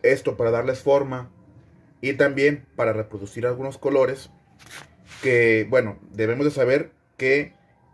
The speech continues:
de todas las podas que hicimos, no todas se logran. Si acaso el noventa por ciento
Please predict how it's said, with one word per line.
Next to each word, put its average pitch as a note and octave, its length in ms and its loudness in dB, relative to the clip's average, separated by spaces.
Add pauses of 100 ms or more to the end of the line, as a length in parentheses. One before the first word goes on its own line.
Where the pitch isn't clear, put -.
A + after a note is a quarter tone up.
(120)
de A2+ 200 -2
todas C#3+ 240 4
las F#3+ 160 0
podas E3+ 220 2
que E3+ 80 -12
hicimos, D#3+ 400 -6 (240)
no D3 380 0 (220)
todas F3+ 300 4
se D3+ 140 0
logran. F#3+ 320 -4
Si - 80 -12
acaso C3 360 -2
el D3 100 -6
noventa C3+ 480 -4
por C3+ 120 -8
ciento D3 440 -6